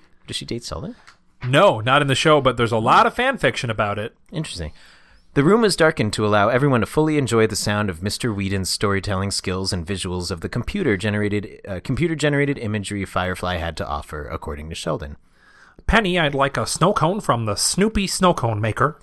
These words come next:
Speaker 1: Sheldon requested suddenly, his blue eyes glinting from the glare of the T V. Penny looked at Sheldon strangely.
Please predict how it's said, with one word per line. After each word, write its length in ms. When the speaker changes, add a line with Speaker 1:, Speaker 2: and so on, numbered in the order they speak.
Speaker 1:
Sheldon 340
requested 540
suddenly, 540
his 140
blue 260
eyes 260
glinting 400
from 140
the 80
glare 240
of 80
the 60
T 200
V. 240
Penny 240
looked 160
at 80
Sheldon 320
strangely. 560